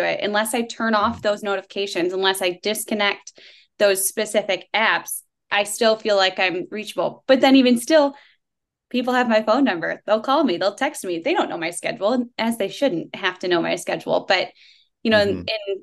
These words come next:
Speaker 1: like you said, in the old, in the old days, God, it makes me sound like, uh, ancient,
Speaker 2: <laughs>
Speaker 1: but, you know, when my mom was in business and she had a desktop and she
Speaker 2: Mm-hmm.
Speaker 1: would leave her office and the desktop stayed there. And so when she came home, she was able to be really present with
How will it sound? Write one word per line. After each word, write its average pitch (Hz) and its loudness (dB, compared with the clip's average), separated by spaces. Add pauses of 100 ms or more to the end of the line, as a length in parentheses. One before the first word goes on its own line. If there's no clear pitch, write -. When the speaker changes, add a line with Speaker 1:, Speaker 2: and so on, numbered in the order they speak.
Speaker 1:
like 220 2
you 208 0
said, 214 4
in 208 -4
the 254 2
old, 208 0 (220)
in 233 0
the 202 6
old 196 2
days, 175 -4
God, 180 -2 (160)
it - -2
makes 190 -8
me 185 -6
sound 180 0
like, 170 -4
uh, 165 -2 (1080)
ancient, 170 -2 (100)
Speaker 2:
<laughs> - -8
Speaker 1:
but, 196 4 (720)
you 359 6
know, 330 8
when 277 8
my 269 8
mom 240 4
was 240 4
in 220 0
business 226 -2
and 196 -6
she 220 -6
had 202 0
a 208 -2
desktop 196 -4 (100)
and 196 2 (460)
she - -4
Speaker 2:
Mm-hmm. 208 0
Speaker 1:
would 214 -2
leave 185 -4
her 240 0
office 190 0
and 196 -8
the 214 -6
desktop 175 -2
stayed 175 -4
there. 180 2
And 175 -4
so 180 0
when 180 -2
she 196 -8
came 190 -2
home, 190 2
she 208 -6
was 196 0
able 190 0
to 175 -12
be 196 -4
really 180 -2
present 196 -4
with 175 -8